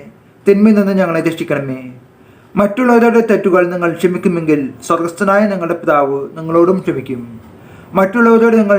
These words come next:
ക്ഷമിക്കുകയില്ലെങ്കിൽ നിങ്ങളുടെ പിതാവ് നിങ്ങളോട് തെറ്റുകളും ക്ഷമിക്കുകയില്ല. നമ്മുടെ കർത്താവായ ഈശോ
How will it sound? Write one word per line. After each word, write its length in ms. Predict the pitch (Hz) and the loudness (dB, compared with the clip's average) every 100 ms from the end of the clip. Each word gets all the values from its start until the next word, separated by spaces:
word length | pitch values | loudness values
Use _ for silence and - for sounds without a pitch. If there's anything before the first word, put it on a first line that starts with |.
| 196 | 2
ക്ഷമിക്കുകയില്ലെങ്കിൽ 840 | 185 190 208 202 196 175 160 156 143 - | 0 0 2 4 4 2 -2 -2 -4 -8
നിങ്ങളുടെ 280 | 170 170 165 175 | -2 0 0 0
പിതാവ് 340 | 175 170 170 170 | 2 2 2 0
നിങ്ങളോട് 360 | 175 170 170 180 170 - | 0 2 2 0 -4 -2
തെറ്റുകളും 400 | 190 185 160 165 170 - | 0 2 2 0 -2 -2
ക്ഷമിക്കുകയില്ല. 640 | 190 180 185 170 170 170 165 165 165 156 156 - _ _ _ _ _ _ | 0 2 4 6 6 4 2 0 -4 -6 -14 -20 _ _ _ _ _ _
നമ്മുടെ 220 | 160 180 190 | -4 -2 0
കർത്താവായ 560 | 175 - 151 147 151 156 147 151 170 | -2 0 2 4 4 4 2 0 -4
ഈശോ 180 | 170 | -2